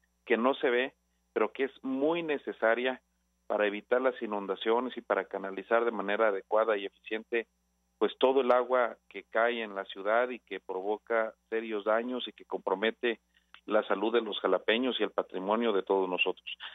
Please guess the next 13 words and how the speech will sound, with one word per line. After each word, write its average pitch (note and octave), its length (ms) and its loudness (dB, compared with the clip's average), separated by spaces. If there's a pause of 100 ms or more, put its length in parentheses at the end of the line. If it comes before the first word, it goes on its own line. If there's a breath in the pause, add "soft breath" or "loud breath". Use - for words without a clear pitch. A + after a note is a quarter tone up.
(180 loud breath)
Estamos C#3 340 2
haciendo C3+ 520 0 (220)
colectores C3 600 0 (100)
como G#2+ 240 0
nunca C#3+ 400 2
antes, D#3 340 -6
el F2+ 100 -10
Amazonas, F#2+ 680 -2 (500)
el G2 160 -8
División G#2 340 -2
del G2 200 -4
Norte, G#2 600 0 (360 soft breath)
eh, G2+ 1120 -6